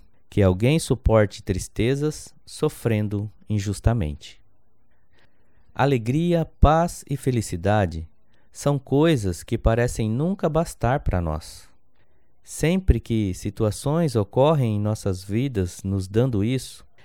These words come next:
elas são bem recebidas. Mas há momentos em nossa vida que perseguições e injustiças também nos acometerão. Haverá momentos em que sentiremos medo,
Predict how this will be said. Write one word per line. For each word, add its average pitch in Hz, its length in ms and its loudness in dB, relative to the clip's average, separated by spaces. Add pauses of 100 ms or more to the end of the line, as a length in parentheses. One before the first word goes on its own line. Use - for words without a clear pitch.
elas 120 300 2
são 143 240 0
bem 113 240 2
recebidas. 120 840 -4 (960)
Mas 107 360 2
há 113 100 4
momentos 135 600 0
em 113 80 2
nossa 107 320 0
vida 101 520 -2 (460)
que 107 300 -2
perseguições 104 1000 -2
e 101 60 -4
injustiças 110 840 -6
também 117 440 -2
nos 135 300 -4
acometerão. 139 720 -2 (840)
Haverá 107 360 2
momentos 160 840 -2
em 127 120 -4
que 117 180 -6
sentiremos 143 720 -4
medo, 98 480 -2